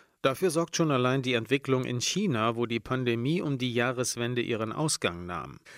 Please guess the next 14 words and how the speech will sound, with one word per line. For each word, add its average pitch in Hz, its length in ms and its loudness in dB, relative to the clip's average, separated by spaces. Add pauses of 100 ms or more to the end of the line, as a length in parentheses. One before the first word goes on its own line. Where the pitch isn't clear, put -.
(160)
Das - 160 -2
Land 147 200 2
ist - 140 0
zugleich 131 420 2
der 131 140 2
mit 123 200 -2
Abstand 139 500 0
größte 123 420 4
Klimasünder 104 1000 0
unter 120 340 -2
allen 104 320 -4
Staaten 98 480 -4
der 110 160 -2
Erde. 123 380 0